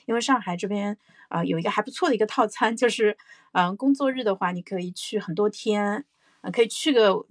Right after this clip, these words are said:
几十次吧，然后总，一年只要付三百多块钱，我觉得正好适合，就是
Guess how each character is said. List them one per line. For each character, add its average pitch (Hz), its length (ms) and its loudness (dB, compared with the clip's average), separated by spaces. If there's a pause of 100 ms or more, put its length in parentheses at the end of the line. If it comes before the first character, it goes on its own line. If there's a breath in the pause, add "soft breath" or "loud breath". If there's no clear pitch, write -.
(120)
几 185 180 -6
十 220 200 0
次 - 240 -6
吧， 190 240 4
然 190 160 -2
后 202 200 -4
总， 190 300 -8
一 262 100 -2
年 202 240 -2
只 - 140 -10
要 180 180 0
付 208 380 -2
三 226 500 -6
百 170 220 -2
多 202 160 -6
块 196 180 -8
钱， 180 160 -12
我 170 60 -6
觉 175 80 -6
得 185 40 -6
正 285 140 0
好 170 140 -8
适 196 240 -8
合， 165 300 -6 (580 loud breath)
就 196 140 -2
是 185 180 -4